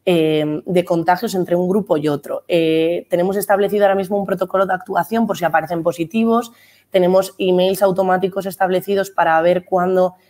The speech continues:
eh, para avisaros si ocurre algún tipo de incidencia, si, eh, sobre todo es muy importante que si, si vais a una actividad nuestra y en los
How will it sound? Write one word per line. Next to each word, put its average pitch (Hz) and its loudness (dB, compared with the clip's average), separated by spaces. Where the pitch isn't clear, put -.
eh, 175 2
para 170 2
avisaros 180 0
si - -6
ocurre 185 -4
algún 175 -2
tipo 170 -4
de 170 -2
incidencia, 208 0
si, 175 -2
eh, 165 0
sobre 180 -2
todo 185 2
es 185 -4
muy 208 0
importante 208 0
que 208 0
si, 170 -2
si 180 0
vais 180 0
a 220 4
una 220 2
actividad 202 0
nuestra 196 -2
y 190 2
en 175 2
los 170 -4